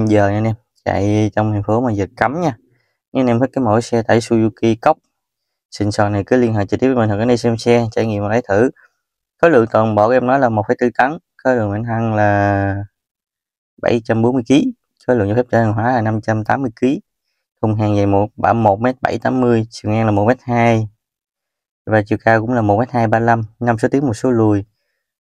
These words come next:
Ừm, xe này dòng vô lăng cơ, không có trợ lực nha anh em.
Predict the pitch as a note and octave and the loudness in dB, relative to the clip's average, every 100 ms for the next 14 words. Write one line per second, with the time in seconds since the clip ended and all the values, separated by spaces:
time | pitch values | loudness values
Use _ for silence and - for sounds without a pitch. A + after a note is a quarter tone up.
0 | _ A2+ A2 A2 G#2+ G#2 G#2 G#2 G2+ A#2 | _ -8 -6 -4 -2 -2 -2 -2 -2 -2
1 | A#2 G#2+ G#2+ G#2+ G2+ A2+ A#2 A2+ A2+ A#2+ | 0 0 2 2 2 2 2 0 2 4
2 | A#2 A#2 A#2+ B2 G#2+ G2+ G2+ A2+ A2+ | 4 2 -2 -2 0 -2 -2 -4 -4